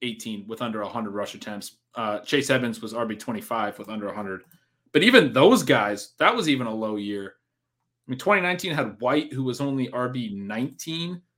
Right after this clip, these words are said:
It's actually interesting. It's been a couple years, 'cause I know back in, like, okay, twenty eighteen, you had White and Cohen in the top twelve with under a hundred rush attempts. Twenty seventeen, you had Duke Johnson, R B eleven. Twenty sixteen, ba-, back in about twenty sixteen, you had a,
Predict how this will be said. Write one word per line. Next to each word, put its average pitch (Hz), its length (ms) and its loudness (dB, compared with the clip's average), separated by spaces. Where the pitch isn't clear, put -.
It's - 100 -20
actually 139 300 -2
interesting. 110 500 -4
It's 123 240 -4
been 160 160 0
a 131 60 0
couple 131 240 0
years, 107 140 -2
'cause 139 140 2
I 147 60 4
know 170 220 6
back 170 280 4
in, 147 100 0
like, 123 180 -2
okay, 127 160 -2
twenty 156 320 -2
eighteen, 135 260 -2
you 120 80 -2
had 110 240 -2
White 143 400 2
and 151 340 0
Cohen 139 380 2
in 113 80 -4
the 110 60 -6
top 127 300 -4
twelve 104 520 -2
with 113 160 -8
under 123 220 -2
a 110 60 -4
hundred 110 340 -6
rush 107 220 -8
attempts. 107 520 -12
Twenty 143 280 -2
seventeen, 143 760 -2
you 123 140 2
had 117 600 -2
Duke 151 300 -2
Johnson, 131 560 0
R 117 180 -2
B 117 140 -6
eleven. 113 580 -4
Twenty 151 300 -6
sixteen, 139 500 -6
ba-, 151 240 2
back 156 240 0
in 165 60 -6
about 139 160 -2
twenty 143 180 -6
sixteen, 131 320 -4
you 123 80 2
had 117 160 -2
a, 104 260 -2